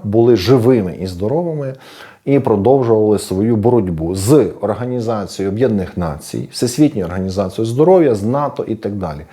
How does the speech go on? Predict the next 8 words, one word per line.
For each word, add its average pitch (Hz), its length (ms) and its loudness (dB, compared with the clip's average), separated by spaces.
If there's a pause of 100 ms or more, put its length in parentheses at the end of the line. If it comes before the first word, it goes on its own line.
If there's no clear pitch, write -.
Це - 180 2
пугало. 123 640 2 (840)
І 139 160 2
навіть 170 320 4
якщо 139 460 2
він, 110 560 0 (420)
Дональд 135 340 2
Трамп, 101 440 -2